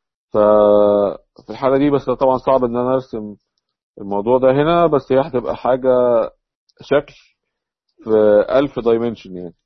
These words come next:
فبدل ما هو ثري دي هيبقى ألف دايمنشن. ف-، فعندي ال-، الدايمنشنز هي الفيتشرز، ومنها أحاول أتوقع علاقة خطية بين الفيتشرز دي وال-، والقيمة اللي أنا بحاول أستنتجها.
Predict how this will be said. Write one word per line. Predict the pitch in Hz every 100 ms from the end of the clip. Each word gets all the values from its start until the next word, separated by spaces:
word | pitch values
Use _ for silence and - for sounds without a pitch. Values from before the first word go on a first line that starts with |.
| _ _ _ - - _ _ _ _ _ _ _
فبدل | 110 101 101 98 98 104 107
ما | 113
هو | 117
ثري | - 131 131
دي | 123 151
هيبقى | 160 113 98 104 104 87
ألف | 117 110 -
دايمنشن. | 101 98 101 95 92
ف-، | 87 87 92 82 - - -
فعندي | - 110 120
ال-، | 123 117 117
الدايمنشنز | 110 113 113 139 139 113
هي | 120
الفيتشرز، | 117 151 151 190 196 196 _ _ _ _ _ _ _ _
ومنها | - 113 143 180 175 151
أحاول | 147 151
أتوقع | 147 139 151 - 139
علاقة | 131 117 139 156 110
خطية | 120 - 139
بين | 139 139
الفيتشرز | 135 151 156 123
دي | 127 151
وال-، | 147 120 107
والقيمة | 95 107 127 131
اللي | 117 113
أنا |
بحاول | 110 120 113 110
أستنتجها. | 98 95 95 95 92